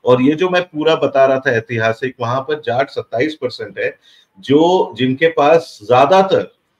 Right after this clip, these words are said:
agrarian मतलब खेती की जमीन और नॉन खेती की जमीन, commercial जमीन, दोनों में सबसे ज्यादा जो resources है वो जाट समुदाय के पास है।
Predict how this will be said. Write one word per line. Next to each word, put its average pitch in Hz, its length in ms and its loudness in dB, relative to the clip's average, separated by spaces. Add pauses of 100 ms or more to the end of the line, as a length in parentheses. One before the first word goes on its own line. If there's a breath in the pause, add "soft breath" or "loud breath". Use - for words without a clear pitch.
(360)
agrarian 131 640 2
मतलब 123 460 -4
खेती 127 400 -2
की 170 160 -6
जमीन 160 400 -2
और 131 240 -2
नॉन 143 340 0
खेती 147 380 -6
की 123 100 -6
जमीन, 87 480 -10
commercial 139 460 -2
जमीन, 143 400 -4
दोनों 151 560 -4
में 170 140 -6
सबसे 160 400 -10
ज्यादा 139 340 -6
जो 151 240 -8
resources 151 680 -10
है 135 140 -8 (280 soft breath)
वो 143 100 4
जाट 139 260 4
समुदाय 101 420 -2
के 95 120 -6
पास 85 340 -10
है। 82 80 -12